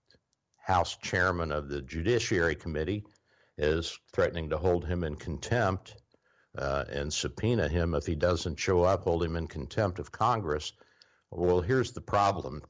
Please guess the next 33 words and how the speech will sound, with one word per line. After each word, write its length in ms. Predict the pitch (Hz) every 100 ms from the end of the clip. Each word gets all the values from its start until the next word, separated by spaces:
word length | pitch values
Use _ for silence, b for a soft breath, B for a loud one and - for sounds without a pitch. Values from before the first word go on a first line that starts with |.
| -
Congress 420 | - 104 113 90
doesn't 280 | - 90 85
really 240 | 80 80 73
have 180 | 90 67
a, 140 | 64 - _ _ 78
a 60 |
police 420 | 73 76 80 82
force. 400 | - - 62 62
They've 120 | 82 78
got 160 | 69
a 40 | 73
little 200 | 71 73
force 580 | - 73 71 - - -
that 200 | - 58
just 260 | - - - - - _ b b b b b b b b -
wanders 400 | 80 78 62 -
around 280 | 69 78 65
the 60 |
Capitol 560 | - 80 76 - 73 69
and 80 | 67
protects 480 | - - 71 -
things. 380 | - 73 67 69
But 160 | - -
when 160 | 76
they 140 | 69 65
re-, 180 | 71 - -
need 180 | 87 73
some 180 | - 64
heavy 300 | 87 73 64
hitters, 440 | 95 80 69 71
they 120 | 65
call 320 | 67 82 76
on 260 | 65 69 69